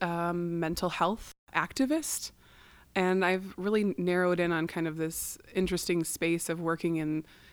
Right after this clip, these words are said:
crisis services, community education, and consultation on kind of the mental health social media piece of things, because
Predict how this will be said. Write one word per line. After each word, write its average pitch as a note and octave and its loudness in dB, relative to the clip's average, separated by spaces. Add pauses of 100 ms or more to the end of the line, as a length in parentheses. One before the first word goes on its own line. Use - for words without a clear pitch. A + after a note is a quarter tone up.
crisis B3 2
services, G3+ 2 (320)
community F#3 4
education, D#3+ 0 (140)
and E3 0 (120)
consultation F3+ 2
on D#3+ 0
kind F3+ 0
of E3 0
the E3+ 2
mental E3+ 2
health E3 -2
social - -2
media E3 0 (440)
piece F#3 2
of E3 2
things, E3 -2
because E3 -2